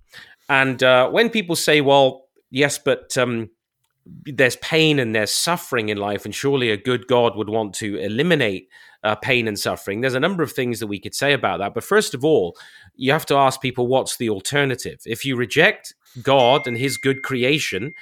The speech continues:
and the fact that we are fallen and ruined creatures because of our sin and rebellion against God, I mean, in that sense,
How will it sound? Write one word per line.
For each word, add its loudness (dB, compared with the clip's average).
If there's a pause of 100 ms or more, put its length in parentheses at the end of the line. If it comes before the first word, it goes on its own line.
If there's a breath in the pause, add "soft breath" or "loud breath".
(520 loud breath)
and 2
the 0
fact 0
that 0 (100)
we 0
are 2
fallen 2
and -2
ruined 4
creatures -2
because -6
of -4
our 2
sin 0
and -2
rebellion 0
against -4
God, 0
I -2
mean, -2
in -2
that 2
sense, -2